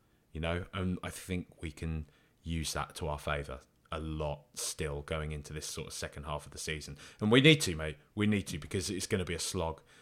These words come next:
I know we're in the top four now. We've gotta finish in the top four. We ha-, I mean, that, that is,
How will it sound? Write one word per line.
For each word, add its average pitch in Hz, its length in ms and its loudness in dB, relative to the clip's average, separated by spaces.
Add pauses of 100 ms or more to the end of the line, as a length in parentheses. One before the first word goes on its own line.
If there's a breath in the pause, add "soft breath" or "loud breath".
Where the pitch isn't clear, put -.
(120)
I 90 60 2
know 104 180 6
we're 98 140 4
in 95 80 2
the 92 100 2
top - 260 -2
four 87 200 -2
now. 87 300 2 (420 loud breath)
We've 92 180 -2
gotta 90 200 6
finish 82 280 -2
in 82 80 -4
the 80 60 -8
top - 240 -8
four. 71 220 -6
We 80 120 -4
ha-, 82 160 -4
I 92 60 -2
mean, 92 180 0
that, 104 240 6
that 101 200 2
is, 90 260 -2